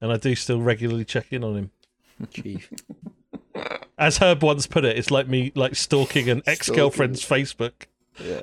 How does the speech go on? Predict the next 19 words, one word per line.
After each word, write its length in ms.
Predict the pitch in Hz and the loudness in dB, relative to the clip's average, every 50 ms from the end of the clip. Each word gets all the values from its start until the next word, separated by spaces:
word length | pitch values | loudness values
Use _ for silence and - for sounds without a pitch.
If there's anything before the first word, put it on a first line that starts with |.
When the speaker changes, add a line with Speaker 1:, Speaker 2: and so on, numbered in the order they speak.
| - | 0
Speaker 1:
I 60 | 135 131 | 2 4
just 200 | 143 160 - - | 4 4 2 2
occasionally 480 | - - 165 147 147 143 127 127 127 123 | 2 4 4 4 4 4 4 2 0 0
just 180 | 123 127 - | 0 -2 2
go 120 | - 135 123 | 2 4 4
and 100 | 127 120 | 4 4
drop 220 | - 139 127 - | 2 2 2 2
in 80 | 147 127 | 2 0
on 100 | 123 117 | 0 2
Buadu 320 | 117 123 120 120 120 113 120 120 | 2 4 4 4 4 4 2 2
and 100 | 117 110 | 2 0
see 180 | - - 113 110 | -2 -4 -2 0
how 120 | 110 107 | 0 0
he's 140 | 110 107 107 | 0 -2 -4
doing. 140 | - 113 110 | -4 -4 -4
Speaker 3:
How's 120 | 165 143 | -4 -4
he 80 | 147 143 | -6 -10
getting 220 | 143 - - 131 | -14 -14 -12 -12
on? 160 | 127 127 117 | -14 -14 -14